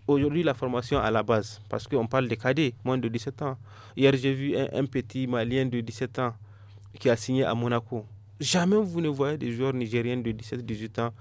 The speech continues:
et, et, et plus même signer dans, dans, dans des grands clubs. Pourquoi ? C'est parce que ça ne marche pas,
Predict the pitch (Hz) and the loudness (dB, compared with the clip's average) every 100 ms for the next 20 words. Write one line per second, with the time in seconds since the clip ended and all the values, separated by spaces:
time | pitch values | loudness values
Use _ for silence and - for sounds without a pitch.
0 | - - - - 117 - - 127 120 - | -18 -20 -6 0 2 0 -2 -2 -2 2
1 | 147 135 135 131 131 120 123 120 113 113 | 4 4 2 0 0 0 2 2 2 2
2 | 98 104 101 107 104 104 110 104 95 165 | 0 0 0 0 -2 -2 -2 -4 -2 -2
3 | 160 131 - - - 123 - 160 120 113 | 2 2 2 2 2 2 2 2 4 2
4 | 107 143 | 2 0